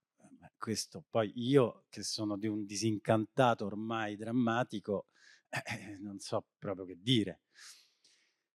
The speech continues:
Eh, eh, rispetto a un, a un certo tipo, visto che abbiamo vissuto questi tempi devastanti dell'uno vale, vale uno, eccetera, eccetera, su tutto, no? Eh, che voi, eh, sapete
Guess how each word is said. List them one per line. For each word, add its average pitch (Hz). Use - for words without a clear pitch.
Eh, 143
eh, 135
rispetto 156
a 147
un, 143
a 143
un 147
certo 180
tipo, 151
visto 135
che 123
abbiamo 123
vissuto 127
questi 107
tempi 127
devastanti 117
dell'uno 117
vale, 117
vale 117
uno, 117
eccetera, 113
eccetera, 117
su -
tutto, -
no? 175
Eh, 110
che 98
voi, 104
eh, -
sapete 98